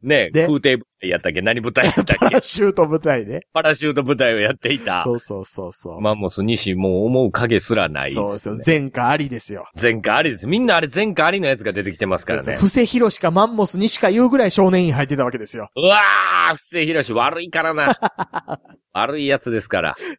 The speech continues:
Speaker 1: ね。
Speaker 2: ちゃいますやん。何の映画ですか？<laughs>
Speaker 1: えーと、今回は、
Speaker 2: はい。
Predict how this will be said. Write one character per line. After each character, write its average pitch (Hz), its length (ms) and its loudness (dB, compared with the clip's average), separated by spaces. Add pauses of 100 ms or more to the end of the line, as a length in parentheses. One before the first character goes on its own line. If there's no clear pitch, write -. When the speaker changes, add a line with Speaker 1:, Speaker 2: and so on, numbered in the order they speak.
Speaker 1:
ね。 87 240 -4
Speaker 2:
ち - 60 -2
ゃ 262 100 2
い 240 40 6
ま 254 160 -2
す - 140 -8
や 127 140 -2
ん。 113 80 -10
何 170 220 0
の 196 140 4
映 233 180 4
画 170 100 2
で 127 100 -2
す - 80 -20
か？ - 180 -14
<laughs> - 1000 -2
Speaker 1:
え 269 260 6
ー 262 60 2
と、 269 100 -4
今 381 260 4
回 269 200 2
は、 180 120 4
Speaker 2:
は 185 100 4
い。 214 80 -4